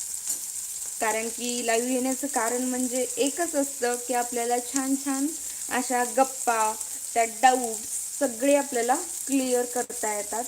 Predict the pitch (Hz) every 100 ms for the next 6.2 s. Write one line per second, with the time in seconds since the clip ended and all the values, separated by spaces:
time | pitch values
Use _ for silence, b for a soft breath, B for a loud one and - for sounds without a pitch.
0 | - 208 220 233 247 320 277 254 277 427
1 | - - - - - 226 254 320 294 233
2 | 226 208 202 240 480 - - - - -
3 | - - - - - - - - 254 254
4 | 254 269 339 302 262 - 233 226 240 262
5 | - 262 240 233 220 392 - - - 240
6 | 240 302